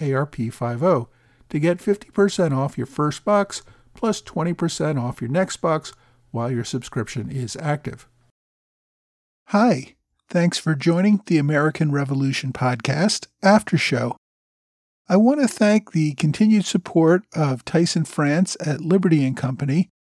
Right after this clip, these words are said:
a member of the Robert Morris Circle on Patreon.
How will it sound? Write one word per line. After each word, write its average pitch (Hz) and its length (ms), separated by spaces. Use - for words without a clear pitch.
a 165 160
member 170 400
of 160 320
the 139 540
Robert 165 400
Morris 196 440
Circle 160 480
on 131 280
Patreon. 131 640